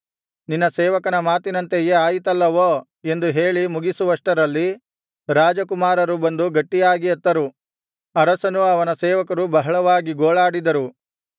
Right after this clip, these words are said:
ದಾವೀದನು ತನ್ನ ಮಗನಿಗೋಸ್ಕರ ಪ್ರತಿದಿನವೂ ದುಃಖಪಡುತ್ತಿದ್ದನು. ಅಬ್ಷಾಲೋಮನು ತಪ್ಪಿಸಿಕೊಂಡು ಗೆಷೂರಿಗೆ ಓಡಿಹೋಗಿ,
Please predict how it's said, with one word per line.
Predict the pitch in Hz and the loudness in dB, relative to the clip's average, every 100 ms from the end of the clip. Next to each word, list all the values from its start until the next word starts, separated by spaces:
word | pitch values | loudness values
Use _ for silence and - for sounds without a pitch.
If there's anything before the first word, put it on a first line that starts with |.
| _ _ 147 | _ _ 2
ದಾವೀದನು | 156 180 190 175 170 180 | 2 2 0 0 -2 -2
ತನ್ನ | 170 165 | 0 0
ಮಗನಿಗೋಸ್ಕರ | 160 160 180 185 180 - 160 170 | 0 0 -2 -2 -4 0 0 0
ಪ್ರತಿದಿನವೂ | 170 139 185 175 180 165 180 | 0 -4 -4 -2 -2 -2 -2
ದುಃಖಪಡುತ್ತಿದ್ದನು. | 151 143 175 190 180 180 165 165 143 131 _ _ _ _ - | -2 -2 -2 0 -2 -2 -2 0 -2 -6 _ _ _ _ -2
ಅಬ್ಷಾಲೋಮನು | 160 - 190 190 185 185 175 | -2 2 2 2 2 0 -2
ತಪ್ಪಿಸಿಕೊಂಡು | 165 151 190 185 175 170 175 | 0 0 -2 -4 -2 -2 -2
ಗೆಷೂರಿಗೆ | 175 156 190 190 175 | -2 -2 0 -2 0
ಓಡಿಹೋಗಿ, | 170 165 185 151 165 151 165 196 | 0 2 0 0 0 0 0 -2